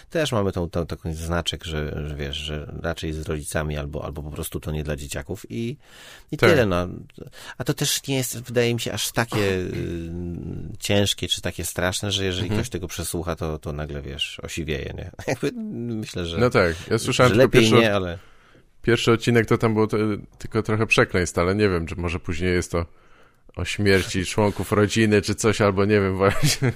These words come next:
Speaker 2: o jakichś
Speaker 1: No wiesz co, no
Speaker 2: rzeczach.
Speaker 1: tak naprawdę to, to,
Speaker 2: <laughs>
Speaker 1: kurczę, no to tak, y, y, mogę tyle powiedzieć, no bo też bez sensu z-, jakoś tam zdradzać. Ja
Speaker 2: No
Speaker 1: wiem,
Speaker 2: jasne.
Speaker 1: że fajnie byłoby zachęcić, ale, a wiem, że te dwa pierwsze odcinki trochę nie oddają takich, bo to takie właśnie takie bajkowe, taka tam pszczółka Maja trochę,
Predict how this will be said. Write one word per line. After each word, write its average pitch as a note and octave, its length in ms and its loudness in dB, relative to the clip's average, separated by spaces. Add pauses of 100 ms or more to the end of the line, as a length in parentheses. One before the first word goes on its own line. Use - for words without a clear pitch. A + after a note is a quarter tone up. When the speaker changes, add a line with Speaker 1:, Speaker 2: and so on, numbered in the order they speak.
Speaker 2:
o G2+ 40 -2
jakichś A2 200 -2
Speaker 1:
No C3 60 0
wiesz D3+ 100 4
co, G#2 120 4
no F#3 60 2
Speaker 2:
rzeczach. E3+ 120 2
Speaker 1:
tak - 140 0
naprawdę E3+ 440 4
to, E3 120 0 (220)
to, D#3 80 2 (160)
Speaker 2:
<laughs> - 140 -8
Speaker 1:
kurczę, A#2+ 280 0
no A2+ 100 4
to B2 120 -4
tak, B2 180 0 (140)
y, - 20 0
y, A#2+ 280 0 (420)
mogę B2 280 0
tyle A2+ 220 0
powiedzieć, G#2+ 500 -2
no G#2 80 0
bo G2+ 100 -4
też - 220 -6
bez F2 160 -6
sensu F#2+ 300 -4
z-, F2+ 220 -6
jakoś F#2 220 -8
tam F2 140 -4
zdradzać. F#2 480 -2
Ja - 60 -8
Speaker 2:
No F2+ 200 0
Speaker 1:
wiem, B2 140 6
Speaker 2:
jasne. F#2+ 60 2 (100)
Speaker 1:
że G2 100 0
fajnie F#2+ 300 2
byłoby F#2 320 2
zachęcić, G2 600 0
ale, F#2 520 0
a F2+ 100 -2
wiem, G2 200 2
że F#2 100 -4
te F#2 120 -2
dwa F#2 140 -4
pierwsze G2 260 -4
odcinki F#2+ 380 -8
trochę G2+ 260 -4
nie F#2+ 140 0
oddają G2+ 440 2
takich, F2 300 -8
bo F2+ 120 -6
to F2+ 80 -2
takie F2 220 -6
właśnie F2+ 280 -4
takie F2+ 280 -6
bajkowe, F#2 400 -6
taka - 220 -4
tam F2 240 -4
pszczółka - 420 -4
Maja D#2 220 0
trochę, E2 300 -4